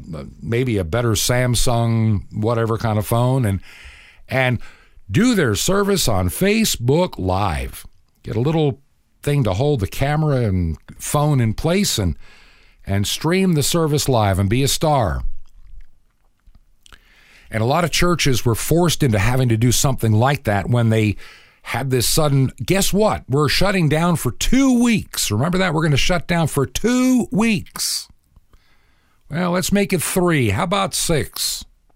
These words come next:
Can we hear twelve? How many weeks has this been going on in some places? How many months?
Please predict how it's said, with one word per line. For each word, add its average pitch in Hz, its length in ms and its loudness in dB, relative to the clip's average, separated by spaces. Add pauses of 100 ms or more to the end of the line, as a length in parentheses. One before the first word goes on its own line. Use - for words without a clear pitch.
(760)
Can 135 160 0
we 127 100 2
hear 160 220 2
twelve? 202 600 0 (1600)
How 127 140 -2
many 170 300 2
weeks 135 400 0
has 143 140 0
this 151 140 0
been 151 220 0
going 131 320 2
on 143 220 2
in 143 100 2
some 156 240 0
places? 185 680 -4 (1300)
How 120 100 -2
many 127 200 2
months? 127 600 2